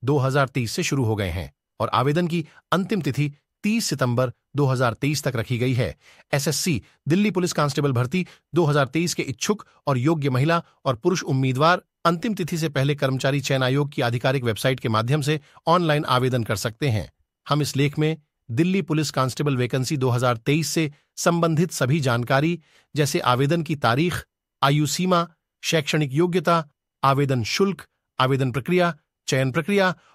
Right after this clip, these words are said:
और अन्य सभी जानकारी साझा कर रहे हैं। आवेदन प्रारंभ होने की तिथि एक सितंबर दो हज़ार तेईस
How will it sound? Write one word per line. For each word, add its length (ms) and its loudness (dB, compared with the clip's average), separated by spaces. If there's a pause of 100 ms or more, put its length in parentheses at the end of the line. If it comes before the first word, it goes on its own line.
और 100 2
अन्य 220 2
सभी 240 2
जानकारी 420 0
साझा 340 2
कर 140 -4
रहे 220 2
हैं। 260 2 (320)
आवेदन 360 2
प्रारंभ 320 2
होने 240 2
की 220 -4 (280)
तिथि 260 -2
एक 180 2
सितंबर 400 0 (320)
दो 100 2
हज़ार 280 2
तेईस 500 0